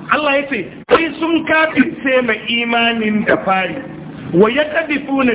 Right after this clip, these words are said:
bil ghaibi min makanin ba'id. Suka dinga jifa a cikin duhu. Allah ya ce, daga waje mai nisa.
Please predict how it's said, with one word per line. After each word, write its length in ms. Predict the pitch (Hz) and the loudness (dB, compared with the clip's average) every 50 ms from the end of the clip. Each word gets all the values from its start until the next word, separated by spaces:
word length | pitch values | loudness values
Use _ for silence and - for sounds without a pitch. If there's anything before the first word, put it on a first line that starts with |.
| - | 0
bil 160 | 202 202 196 175 - | -2 -4 -4 -2 0
ghaibi 260 | 262 262 277 254 233 | 0 0 2 0 -2
min 140 | 208 196 190 | -2 -2 0
makanin 420 | 196 190 185 - 233 233 208 196 | 0 -2 0 0 0 0 0 0
ba'id. 280 | 180 185 190 202 196 151 - - - - - | 0 0 0 0 -2 -4 -6 -10 -14 -14 -6
Suka 300 | - - 320 339 311 240 | -2 0 2 2 2 2
dinga 400 | 196 233 269 277 277 262 247 226 - - | 0 -2 0 0 0 2 0 0 -2 -2
jifa 560 | - 233 277 311 294 311 311 226 202 180 - - | -2 0 2 2 2 2 0 0 0 0 -2 -4
a 80 | 196 190 - | -6 -6 -6
cikin 400 | - - - 254 262 247 226 - | -12 -6 -4 -2 -2 0 0 0
duhu. 400 | - 311 269 220 226 180 156 - - - - - - - - - - | 0 0 2 2 0 -2 -2 -6 -8 -10 -10 -10 -10 -10 -10 -6 -4
Allah 200 | 220 254 254 233 | -2 -2 0 0
ya 80 | 226 226 226 | -2 -2 -2
ce, 80 | 220 196 | -4 -4
daga 160 | 180 165 180 | -2 2 2
waje 200 | 190 196 196 214 | 2 2 2 0
mai 160 | 196 185 170 | 0 0 -2
nisa. 300 | 160 160 151 160 160 156 | -2 -2 0 0 0 -2